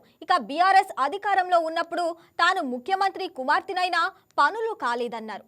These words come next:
ఇక తనను పార్టీ నుంచి చాలా అవమానకరంగా బయటకు పంపారని ఆవేదన వ్యక్తం చేశారు. తనకు షోకాజ్ నోటీసులు కూడా ఇవ్వకుండా సస్పెండ్ చేశారని పేర్కొన్నారు. అయితే తండ్రిగా కేసీఆర్ పిలిస్తే ఇంటికి వెళ్తానని, కానీ బీఆర్ఎస్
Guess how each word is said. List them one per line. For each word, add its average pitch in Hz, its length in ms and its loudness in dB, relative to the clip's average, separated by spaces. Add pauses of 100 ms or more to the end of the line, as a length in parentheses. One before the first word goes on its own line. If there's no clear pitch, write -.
ఇక 269 160 -6
తనను 330 320 -4
పార్టీ 330 420 -2
నుంచి 381 280 -8
చాలా 302 560 0 (300)
అవమానకరంగా 330 760 2
బయటకు 302 640 -4
పంపారని 285 540 -2 (120)
ఆవేదన 392 480 -2
వ్యక్తం 277 300 -6 (100)
చేశారు. 226 280 -10
తనకు 392 600 -4
షోకాజ్ 403 520 2
నోటీసులు 339 420 -6
కూడా 330 200 -4
ఇవ్వకుండా 302 680 0 (260)
సస్పెండ్ 359 540 -4
చేశారని 294 420 -2
పేర్కొన్నారు. 220 500 -12 (260)
అయితే 330 400 0
తండ్రిగా 330 380 0
కేసీఆర్ 392 640 0
పిలిస్తే 359 460 -4 (160)
ఇంటికి 330 340 -6
వెళ్తానని, 294 580 -4
కానీ 403 560 0
బీఆర్ఎస్ 392 460 0